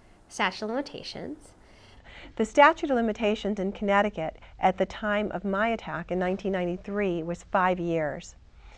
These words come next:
Speaker 2: He was found in two thousand and four, which was eleven years later, and he could not be arrested because the statute of limitations had run out, even though there's irrefutable D N A evidence.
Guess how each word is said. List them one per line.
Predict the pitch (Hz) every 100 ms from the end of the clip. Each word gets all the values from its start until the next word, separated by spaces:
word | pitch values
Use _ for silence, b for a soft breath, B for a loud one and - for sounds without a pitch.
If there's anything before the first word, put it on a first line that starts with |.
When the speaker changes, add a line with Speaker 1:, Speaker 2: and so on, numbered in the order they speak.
| b
Speaker 2:
He | - 247
was | 240 233
found | - 196 185 175 170
in | 170
two | - 196
thousand | 190 180 185
and | 175 170
four, | - 175 156 156 - B B
which | 190 -
was | 202
eleven | 170 175 175 175
years | 170 175
later, | 175 180 175 160 180 b b b b - -
and | 202 185 175 180 - - - - - -
he | -
could | 180 190
not | 185 165
be | 175 170
arrested | 170 170 - 170 156 - b b b
because | 190 190 175
the |
statute | 170 - 185 180 - 175
of | 165
limitations | 165 170 175 180 170 170
had | 170 175
run | 165 165
out, | 165 151 - - - B B B B B - -
even | 214 202
though | 180 165
there's | 160 160
irrefutable | 170 165 165 165 160
D | 160 160
N | 156
A | 151 156
evidence. | 156 156 139 147 -